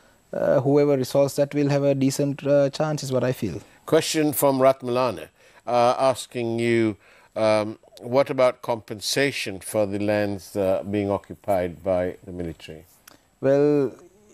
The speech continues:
Speaker 1: it's, it's a matter that should be decided by those people. Now, in fact, I have a land that belongs to me. I think in two thousand thirteen,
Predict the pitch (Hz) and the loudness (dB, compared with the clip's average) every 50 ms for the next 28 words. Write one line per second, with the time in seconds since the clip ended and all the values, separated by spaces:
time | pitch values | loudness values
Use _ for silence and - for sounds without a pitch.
0 | - - 117 113 113 110 123 110 - - 135 139 135 127 120 110 104 98 95 90 | -4 -4 -4 -4 -2 -6 -8 -8 -4 0 2 4 4 6 4 4 4 2 0 -2
1 | 85 76 69 65 65 65 69 87 95 104 104 - - 120 120 120 117 113 117 110 | -6 -10 -10 -10 -10 -10 -8 -4 -2 -2 0 2 2 4 4 4 4 2 2 0
2 | - - - 110 104 107 113 107 98 92 - - 107 107 110 107 104 101 104 101 | 0 -4 -10 -8 -4 -2 -2 -2 -2 -4 0 0 2 2 2 0 0 0 0 0
3 | 101 104 104 - - - 107 98 - 98 101 101 101 101 101 - 123 113 - - | 2 0 -2 -2 -2 -2 -2 -2 -2 0 0 0 0 -2 -2 0 -2 -2 -2 -4
4 | - _ _ _ _ _ _ - 107 123 131 135 117 113 107 101 101 101 101 101 | -14 _ _ _ _ _ _ 0 0 2 2 2 2 2 2 2 2 2 0 0
5 | 95 98 92 95 95 98 95 95 95 - - 101 113 110 107 104 98 - 113 107 | -2 -4 -2 -2 -2 -2 -2 -2 -4 -4 -4 -2 0 2 2 0 0 -2 -4 -6
6 | 98 107 104 98 - 107 - 104 101 - - 104 95 - 107 104 104 101 - 127 | -4 -4 -6 -6 -6 -4 -2 -2 -2 -2 -4 -6 -6 -2 -2 -2 -2 0 0 0
7 | 123 104 98 98 - | 0 0 -2 -6 -8